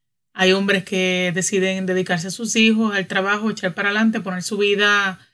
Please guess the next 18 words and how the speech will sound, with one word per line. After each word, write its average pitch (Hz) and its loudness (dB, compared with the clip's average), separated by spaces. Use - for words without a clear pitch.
estable 220 6
nuevamente, 220 4
porque, 180 -4
y 208 2
honestamente 247 2
intentan 233 0
dar 247 2
lo 269 0
mejor 240 -2
de 247 0
ellos 262 -2
también. 226 2
No 202 -4
todos 226 2
los 233 -2
hombres 226 4
son 226 4
malos. 202 0